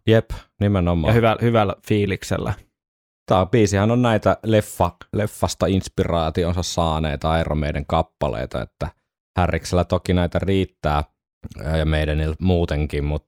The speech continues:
Speaker 1: vuod-, vuodet seitsemänkymmentäseitsemän The Duelists, Ridley Scottin elokuva. Harvi Keitel, varmaan taksikuskista ja Reservoir Dogsista silleen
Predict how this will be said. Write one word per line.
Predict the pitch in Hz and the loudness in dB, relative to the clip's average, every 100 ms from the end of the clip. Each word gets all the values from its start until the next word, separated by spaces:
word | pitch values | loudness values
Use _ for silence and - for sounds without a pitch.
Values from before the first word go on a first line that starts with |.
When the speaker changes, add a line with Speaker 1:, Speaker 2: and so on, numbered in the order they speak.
| - | -2
Speaker 1:
vuod-, | 101 87 107 | 0 0 0
vuodet | 107 101 | 2 2
seitsemänkymmentäseitsemän | 123 104 101 - 113 - 87 82 82 - 92 | 0 0 -4 2 2 2 0 0 -2 -6 -2
The | 90 82 98 | -2 -2 0
Duelists, | 104 90 85 82 85 - - - - _ _ _ - | 2 2 0 0 -2 -4 -8 -8 -8 _ _ _ 0
Ridley | 107 - 80 | 0 0 -4
Scottin | - 113 110 - 80 76 _ _ _ _ _ _ _ _ _ | -2 0 2 2 0 -2 _ _ _ _ _ _ _ _ _
elokuva. | 101 104 87 78 - 76 71 73 - | 0 2 2 -2 -4 -2 -2 -4 -6
Harvi | - 135 101 87 | 0 0 2 0
Keitel, | 117 104 87 - 80 80 - _ - | 2 2 0 -2 -2 -2 -4 _ -10
varmaan | - 82 82 85 - | -2 0 2 0 0
taksikuskista | 104 - 92 - 85 - - 87 | -2 0 -4 -2 -2 -4 -2 0
ja | 82 - 82 | 0 -2 -2
Reservoir | 90 101 95 85 85 87 85 | 0 0 0 0 2 0 2
Dogsista | 95 98 85 - 73 - 78 | 2 2 2 -2 -8 -6 -8
silleen | 64 69 71 71 | -6 -6 -4 -6